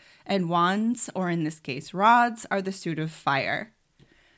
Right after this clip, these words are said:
The knights typically signify some kind of forward movement, although if you didn't know anything about tarot, I'm not sure how you'd get that from this card, considering the horse is barely visible. The guidebook says,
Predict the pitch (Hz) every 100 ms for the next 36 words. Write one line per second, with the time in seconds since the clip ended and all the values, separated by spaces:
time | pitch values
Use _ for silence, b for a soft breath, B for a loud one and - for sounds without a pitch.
0 | b 240 269 359 539 - - 330 320 330
1 | 277 226 226 - 233 233 233 - 175 165
2 | 170 - 190 202 226 247 226 202 190 -
3 | 190 202 196 180 170 180 202 170 143 131
4 | - 185 202 214 214 208 202 202 208 202
5 | 208 233 - 180 226 247 185 170 165 160
6 | 160 151 - 190 156 160 165 - 160 170
7 | 196 - - 180 185 175 156 160 160 202
8 | 202 160 139 - 165 156 156 - - 269
9 | 196 196 196 185 185 - 170 165 165 160
10 | 175 214 214 226 - 156 - 151 139 143
11 | 160 185 - 135 175 - b b b b
12 | b 269 269 262 339 330 311 - - 165
13 | 151 190 -